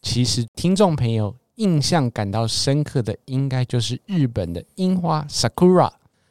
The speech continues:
但是我们今天所谈的主题是所谓的世界花季。那想请问一下，Mister Shu，除了日本之外，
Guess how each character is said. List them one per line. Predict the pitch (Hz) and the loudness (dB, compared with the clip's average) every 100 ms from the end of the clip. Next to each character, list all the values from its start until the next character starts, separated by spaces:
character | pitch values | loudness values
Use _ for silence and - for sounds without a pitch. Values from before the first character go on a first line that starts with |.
| _ _ | _ _
但 | - 180 165 | 0 0 2
是 | - 170 | 2 4
我 | 147 123 | 4 4
们 | 131 | 2
今 | 127 156 | 2 2
天 | 151 151 | 4 2
所 | 147 - 113 113 | 0 0 2 2
谈 | - 123 | 0 0
的 | 165 | 2
主 | 135 | 0
题 | 107 110 | 0 0
是 | 107 123 | -2 -2
所 | 104 | 0
谓 | 101 | 0
的 | 101 | 2
世 | - - 196 | 2 4 2
界 | - 139 | 2 2
花 | 104 113 110 | 2 2 0
季。 | 110 - 107 - _ 113 | -2 -6 -6 -10 _ -8
那 | 110 | -6
想 | 104 101 101 | -4 -4 -4
请 | - 101 | -4 -2
问 | 107 | 0
一 | 104 | 0
下， | 110 107 | -2 2
Mister | 156 175 - 190 | 4 4 6 6
Shu， | - 208 165 - _ | 6 2 0 -2 _
除 | - - - 151 190 | -4 -2 4 4 6
了 | 226 175 | 6 4
日 | 247 185 | 2 0
本 | 127 113 90 | 2 0 -2
之 | - 143 | -2 2
外， | 151 143 | 4 4